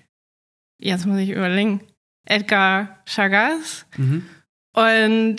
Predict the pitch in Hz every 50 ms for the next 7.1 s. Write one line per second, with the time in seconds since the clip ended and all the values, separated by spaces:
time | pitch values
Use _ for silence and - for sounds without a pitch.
0 | - - _ - 208 208 208 208 208 214 214 214 208 196 196 220 208 202 - 214
1 | 226 262 277 240 247 226 226 226 220 208 214 - - - _ _ - 208 - 226
2 | 208 - - 247 262 320 320 - - 247 226 220 214 214 220 240 240 - - -
3 | - - - - _ _ _ _ - - 202 208 202 202 196 202 202 196 202 202
4 | 202 202 202 202 202 208 202 - _ _ _ _ _ _ _ _ _ _ _ _
5 | _ _ - 226 208 202 208 233 214 131 214 202 - 233 - - 220 208 233 -
6 | - 202 190 196 220 220 - - - 190 - - - 165 202 196 196 - - -
7 | -